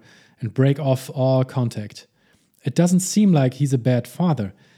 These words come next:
He just isn't around a lot, of course. Apparently, the reason was him becoming the world's richest man, representing the capitalist structure of society,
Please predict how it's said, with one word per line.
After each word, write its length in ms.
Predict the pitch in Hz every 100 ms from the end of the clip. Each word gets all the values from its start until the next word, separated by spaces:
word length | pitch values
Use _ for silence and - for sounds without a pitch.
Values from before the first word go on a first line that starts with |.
| _
He 120 | -
just 260 | 131 131 - -
isn't 240 | 151 123
around 320 | 113 147 127
a 40 | 107
lot, 260 | 101 -
of 180 | - -
course. 380 | 123 107 - - _ _ _ - _ _ _ _ -
Apparently, 560 | - 175 175 156 160 160
the 200 | 131 131
reason 380 | 160 175 180
was 200 | 131 123
him 260 | - 185 185
becoming 420 | 143 - 151 147
the 100 | 120
world's 380 | 117 147 143 -
richest 420 | 127 151 147 -
man, 380 | 123 127 98 90 _ 120
representing 720 | 127 131 123 113 156 180 160
the 120 | 117
capitalist 720 | - - 165 165 147 139 135
structure 560 | - - 131 147 - 139
of 100 | 120
society, 680 | - 117 - 127 131 131